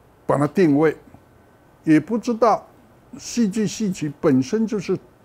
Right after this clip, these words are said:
多元元素构成。这些多元元素结合了哪些元素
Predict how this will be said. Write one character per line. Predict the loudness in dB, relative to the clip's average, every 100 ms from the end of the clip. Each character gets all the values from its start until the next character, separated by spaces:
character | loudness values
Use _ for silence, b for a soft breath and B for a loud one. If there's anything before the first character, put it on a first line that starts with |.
| _
多 | 4 6 4
元 | 2 0 0
元 | -2 -2 -4
素 | -10 -16 -20 _ _ -4
构 | -4
成。 | -4 -10 -20 _ _ _ _ _ -2
这 | 0
些 | -2
多 | 2 2
元 | 4 2 0
元 | -4 -4
素 | -6 -8 -8 _
结 | 0 2 2
合 | 0 2 4
了 | 4
哪 | 4 0
些 | 0 0
元 | 0 0 0
素 | -2 -6